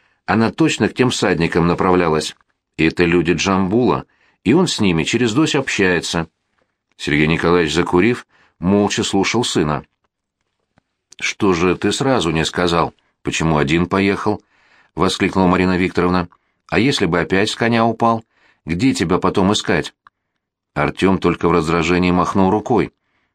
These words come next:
Мамина забота сейчас казалась ему особенно неуместной.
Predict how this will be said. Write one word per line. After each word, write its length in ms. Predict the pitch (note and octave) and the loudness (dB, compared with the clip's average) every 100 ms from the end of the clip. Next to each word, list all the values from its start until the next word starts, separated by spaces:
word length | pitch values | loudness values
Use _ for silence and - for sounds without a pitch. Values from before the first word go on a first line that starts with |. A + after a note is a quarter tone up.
| _ | _
Мамина 420 | - D2+ D#2 D#2 D#2 | -4 -2 0 0 0
забота 540 | F2 D#2+ G#2 D#2+ C2+ - _ _ _ _ _ - | -2 0 0 -2 -6 -10 _ _ _ _ _ -8
сейчас 360 | - A2+ F#3+ | -4 -2 -2
казалась 400 | - D3 D#3 C#3 | -2 0 0 0
ему 140 | C#3+ C3+ | 0 0
особенно 400 | B2 C#3+ B2+ B2 | 0 0 0 0
неуместной. 680 | B2 B2+ E2+ C#2+ - D2+ | 0 0 0 -2 -4 -4